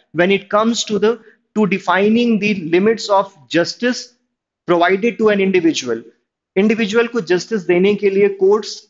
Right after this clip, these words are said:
कितना limit तक जा सकती हैं, कितना expand कर सकती हैं इसकी meaning, ये judgment एक एग्जांपल है।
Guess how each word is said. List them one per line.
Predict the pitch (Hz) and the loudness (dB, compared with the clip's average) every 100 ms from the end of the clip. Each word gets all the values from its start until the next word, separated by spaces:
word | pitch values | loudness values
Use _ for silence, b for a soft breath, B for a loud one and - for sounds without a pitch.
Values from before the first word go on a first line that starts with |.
| _ | _
कितना | 196 202 220 220 | -8 -2 0 2
limit | 202 170 175 196 196 | 0 0 0 0 0
तक | 202 | -4
जा | - 160 | 0 -2
सकती | 156 180 - 175 | 0 -8 -4 -2
हैं, | 175 | 0
कितना | 180 185 180 | -2 0 0
expand | 170 - 180 196 202 | -2 -2 0 2 0
कर | 196 | 0
सकती | 170 180 170 180 | -2 -4 -4 -2
हैं | 165 | -2
इसकी | 165 175 | -2 -2
meaning, | 165 170 190 202 B B _ _ 127 | 0 2 0 -4 B B _ _ -6
ये | 165 247 | -2 0
judgment | 214 180 165 196 202 196 | 0 -2 -2 -2 -2 -4
एक | 196 | -4
एग्जांपल | 185 - 160 160 170 202 | -6 -2 0 0 0 0
है। | 156 113 | 2 -2